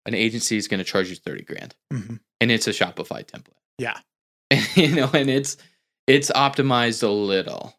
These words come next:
Speaker 2: Yeah.
Speaker 1: But I wanted
Speaker 2: And when you
Speaker 1: to
Speaker 2: say optimize, that means the load rates are, are quick, the,
Speaker 1: Yeah.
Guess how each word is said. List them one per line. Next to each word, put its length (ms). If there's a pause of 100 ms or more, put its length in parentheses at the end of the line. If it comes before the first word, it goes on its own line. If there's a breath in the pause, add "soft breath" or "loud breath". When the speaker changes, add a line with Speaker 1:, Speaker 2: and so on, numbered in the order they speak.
Speaker 2:
Yeah. 260 (500)
Speaker 1:
But 140
I 120
wanted 220
Speaker 2:
And 80
when 80
you 60
Speaker 1:
to 80
Speaker 2:
say 120
optimize, 600
that 180
means 380
the 140
load 280
rates 320
are, 280
are 100
quick, 520
the, 280 (180)
Speaker 1:
Yeah. 100